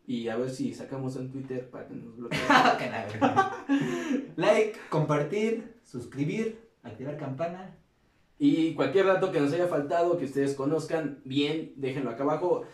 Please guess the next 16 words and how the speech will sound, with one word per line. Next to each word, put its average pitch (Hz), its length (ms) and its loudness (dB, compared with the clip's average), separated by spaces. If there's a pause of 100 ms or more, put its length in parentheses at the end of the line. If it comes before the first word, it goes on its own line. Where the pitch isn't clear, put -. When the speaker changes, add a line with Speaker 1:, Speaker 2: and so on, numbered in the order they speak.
(160)
Speaker 1:
Acuérdense, 175 580 0
hay 143 140 0
que 180 220 0
enfocarnos 170 640 0
mucho 202 260 0
en 156 80 0
la 127 80 0
música, 196 440 0
no 190 100 0
hay 190 80 0
que 196 80 2
enfocarnos 160 500 -4
en 127 100 -4
problemas, 165 480 -2
en 131 100 -4
polémicas, 180 640 -4